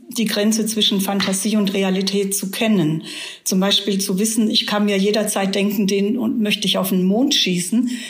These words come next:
äh, oder dem könnte ich ans Schienbein treten, ohne das in der Realität zu machen.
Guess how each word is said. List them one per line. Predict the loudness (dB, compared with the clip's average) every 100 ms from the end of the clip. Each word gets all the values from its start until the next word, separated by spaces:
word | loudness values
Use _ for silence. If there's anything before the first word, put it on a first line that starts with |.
| -16 -12 -4
äh, |
oder | -2 0 0 0
dem | 0 0
könnte | 0 0 0
ich | 0
ans | -2 0
Schienbein | 2 2 4 2 0
treten, | 0 0 2 2 0 -4 0
ohne | 2 4
das | 2 2
in | 0
der | 0 0
Realität | 0 0 0 0 -2 -2
zu | 0
machen. | 0 0 -2 -6 -6